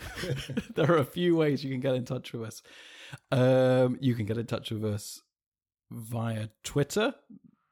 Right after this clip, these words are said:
I mean, as I've said many times, we really do not post anything there apart from when a new episode comes out. But if you do at me, um, I will respond. And that is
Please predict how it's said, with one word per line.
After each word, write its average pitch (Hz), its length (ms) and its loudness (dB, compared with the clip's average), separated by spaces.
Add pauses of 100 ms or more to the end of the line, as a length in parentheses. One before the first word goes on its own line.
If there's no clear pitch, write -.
(240)
I 117 140 -2
mean, 123 220 0 (120)
as 117 160 0
I've 110 100 -2
said 113 140 -2
many 117 380 2
times, 104 380 -4
we 107 220 -4
really 107 560 -6 (240)
do 117 160 -2
not 104 180 -8
post 104 240 -10
anything 104 460 -10
there 101 200 -10
apart 101 280 -8
from 101 80 -10
when 101 120 -8
a 101 60 -8
new 104 120 -8
episode 107 280 -14
comes 110 160 -8
out. 101 100 -8 (120)
But 117 260 -2
if 120 180 -6
you 117 140 -6 (160)
do 120 580 2 (320)
at 147 200 0
me, 185 260 -2 (420)
um, 139 220 2
I 120 120 2
will 110 220 4
respond. 107 440 -6 (340)
And 120 140 -2
that 120 180 0
is 110 160 -6